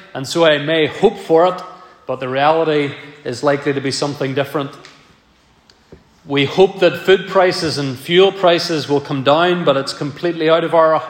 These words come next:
out of our hands, and there's no sign of it yet.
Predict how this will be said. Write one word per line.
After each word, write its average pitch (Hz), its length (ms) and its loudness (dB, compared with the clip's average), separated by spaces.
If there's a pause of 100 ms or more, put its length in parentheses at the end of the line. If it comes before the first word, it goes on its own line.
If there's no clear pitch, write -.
(160)
out 165 160 0
of 160 100 -4
our 165 180 4
hands, 175 420 -2
and 123 180 -4 (320)
there's 131 220 -6
no 156 120 0
sign 156 320 0
of 151 100 -2
it 139 120 -6
yet. 147 320 0